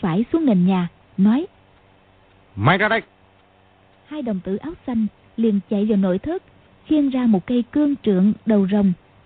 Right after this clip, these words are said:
Speaker 1: dài chừng trượng mốt. Bọn Dương Quá kinh ngạc,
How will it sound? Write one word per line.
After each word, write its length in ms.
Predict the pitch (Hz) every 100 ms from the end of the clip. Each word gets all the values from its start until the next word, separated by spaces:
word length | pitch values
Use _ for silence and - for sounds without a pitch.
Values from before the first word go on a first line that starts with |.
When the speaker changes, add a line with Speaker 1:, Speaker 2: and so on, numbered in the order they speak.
| -
Speaker 1:
dài 240 | 220 202
chừng 400 | 175 202 190 175 -
trượng 260 | 190 190
mốt. 180 | 220 330 - _ _ _ _ _ _ -
Bọn 240 | 185 185 202
Dương 200 | 214 190
Quá 220 | 220 269 381
kinh 200 | - 247
ngạc, 160 | 208 185